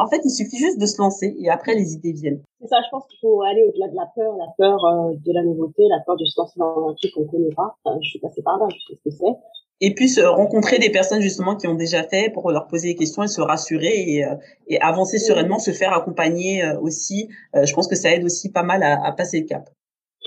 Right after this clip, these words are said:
Speaker 2: Oui, complètement. Franchement, j'invite toutes les personnes qui sont intéressées par l'entrepreneuriat à faire du réseautage et à participer au salon d'entrepreneuriat, juste histoire d'échanger, participer, introverti ou extraverti, parce qu'il faut y aller et, euh, échanger, discuter, euh, papoter, euh, échanger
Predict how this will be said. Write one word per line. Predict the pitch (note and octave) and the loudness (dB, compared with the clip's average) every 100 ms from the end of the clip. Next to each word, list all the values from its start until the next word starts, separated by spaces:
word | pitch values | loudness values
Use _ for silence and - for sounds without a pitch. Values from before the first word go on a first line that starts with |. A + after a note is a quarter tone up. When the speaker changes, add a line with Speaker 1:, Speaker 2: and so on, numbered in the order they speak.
| - - | -16 0
Speaker 2:
Oui, | B3+ B3+ | 2 4
complètement. | A3 A3 A#3 A3+ | 4 4 4 0
Franchement, | A#3 - A#3+ | -2 2 4
j'invite | A3 G3+ F#3 - - - _ - | 4 2 0 -4 -10 -12 _ -6
toutes | B3+ A3 | -2 2
les | A3 | 4
personnes | G#3 G#3 G#3+ G#3+ | 4 4 4 4
qui | - | 2
sont | - | 0
intéressées | F#3 F#3 F#3+ F#3+ G#3+ | 0 2 -2 0 0
par | E3+ | 0
l'entrepreneuriat | E3+ - - - C4 F#3 G3 - F3+ | -4 -8 -8 0 2 2 0 2 -2
à | F#3 | 2
faire | F#3 F#3 | 2 2
du | F3 | 0
réseautage | F3+ F3+ F3 F#3+ G3 F#3+ | 0 2 0 2 2 2
et | |
à | F4 | -2
participer | F4 - - - - | -4 -12 -10 0 2
au | |
salon | G3 F#3 F3+ | 2 0 2
d'entrepreneuriat, | F3 F3 - - F4 F3 F4+ F#4 | 0 -6 -8 -2 -2 0 -2 -2
juste | - D#4 | -4 -2
histoire | D#4+ - C4 | -2 0 2
d'échanger, | G#3+ G#3 G3+ G3+ G#3+ | 2 2 0 0 0
participer, | - _ - G3 F#3+ A3+ _ _ _ A3+ | -6 _ -18 0 0 0 _ _ _ -2
introverti | A3 A3+ A#3+ A#3 A#3+ - A#3+ - - | 0 2 2 2 0 -2 -4 -2 2
ou | D#4 | 4
extraverti, | B3+ - G#3+ F#3+ F#3 _ F4 | 4 0 -2 0 -2 _ -2
parce | F#3 F#3 | -2 -10
qu'il | _ | _
faut | G#3+ | 0
y | G3+ | 2
aller | F#3 G3+ B3 C4+ - | 4 4 4 0 4
et, | G4 A3 | 6 6
euh, | E3+ - | 4 2
échanger, | - - D#4 G3+ | 0 -4 -2 -4
discuter, | F4 - _ _ F#3 G3 F3+ | -6 -18 _ _ 2 6 4
euh, | D#3 | 4
papoter, | E3+ E3+ E3+ D3+ F3+ F#3+ B3+ | -2 -2 -6 0 4 4 4
euh, | - - | 0 0
échanger | F#3+ E3+ | 0 0